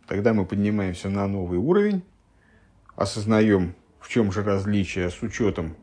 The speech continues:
тех моментов сходства, которые мы выделили выше, и двигаемся дальше. Ну и, в общем, если подвести итоги, то и ангелы, и души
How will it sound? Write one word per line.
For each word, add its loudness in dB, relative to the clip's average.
тех -4
моментов 0
сходства, -4
которые -2
мы 0
выделили -2
выше, -2
и 4
двигаемся 4
дальше. -2
Ну 8
и, 2
в 6
общем, 2
если 2
подвести 4
итоги, 4
то 6
и 4
ангелы, 2
и 4
души 2